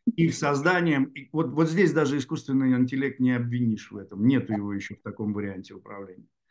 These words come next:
Поэтому человек сам себя догоняет до как, гораздо больших факапов, чем, а, и катаклизмов, чем способен его куда-то загнать, э, нейросетевой разум, искусственный интеллект, как мы его пытаемся называть.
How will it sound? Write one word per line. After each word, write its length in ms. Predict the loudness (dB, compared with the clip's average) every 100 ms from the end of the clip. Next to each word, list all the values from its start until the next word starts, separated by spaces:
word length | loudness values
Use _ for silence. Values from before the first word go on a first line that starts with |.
| _ _
Поэтому 300 | -2 0 0
человек 280 | 2 2 2
сам 220 | 2 0 0
себя 320 | -2 0 2
догоняет 640 | 2 0 0 0 -2 -4
до 360 | -4 -2 0 -2
как, 200 | -6 -6
гораздо 380 | -2 0 0 -2
больших 500 | 0 0 0 -2 -10
факапов, 540 | -10 -4 -2 -2 -4 -6
чем, 600 | -4 0 2 2 2 0
а, 420 | -2 -4 -6 -6
и 100 | -6
катаклизмов, 680 | -6 -6 -2 -2 0 0 -2
чем 640 | -8 -8 -6 -8 -10 -16 -20 _ _ _ _
способен 600 | -6 -2 4 4 6 6
его 220 | 6 4
куда-то 380 | 0 -2 0 -2
загнать, 520 | -2 -2 -2 -2 -6
э, 120 | -8 -2
нейросетевой 680 | 0 0 -4 -6 -4 -2 -2
разум, 340 | -2 -8 -12 _ _ _ _ _ -12
искусственный 580 | -12 -10 -12 -6 -4 -4
интеллект, 400 | -6 -10 -12 -16
как 140 | -18
мы 100 | -14 -14
его 140 | -14
пытаемся 540 | -18 -16 -14 -14 -16 -18
называть. 280 | -18 -20